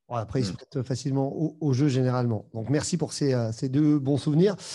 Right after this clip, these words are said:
Speaker 1: Euh, pour te connaître un peu mieux côté musique, il écoute quoi, euh, Gauthier ? Il a une playlist d'enfer comme, euh, Aurélien. Je ne veux pas balancer, euh, les doses, mais, euh, voilà.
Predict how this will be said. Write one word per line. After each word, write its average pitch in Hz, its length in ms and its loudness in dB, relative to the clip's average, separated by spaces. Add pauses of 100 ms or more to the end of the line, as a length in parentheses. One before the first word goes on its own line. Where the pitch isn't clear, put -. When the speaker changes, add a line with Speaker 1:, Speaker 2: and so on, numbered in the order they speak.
(260)
Speaker 1:
Euh, 160 600 4
pour 175 140 -2
te - 60 -6
connaître 196 280 6
un 180 60 4
peu 175 100 4
mieux 190 160 6
côté 190 240 4
musique, 180 340 4
il 160 100 -2
écoute 165 240 0
quoi, 165 180 4
euh, 151 260 4
Gauthier ? 139 420 2 (380)
Il 143 140 -2
a 156 80 4
une 151 100 2
playlist 165 400 4
d'enfer 165 480 4
comme, 160 200 4
euh, 156 200 6
Aurélien. 170 480 6
Je 143 120 2
ne 131 60 4
veux 131 140 2
pas 175 120 2
balancer, 147 500 2
euh, 135 140 4
les 131 140 2
doses, 165 300 2
mais, 123 180 0
euh, 113 160 0
voilà. 120 240 0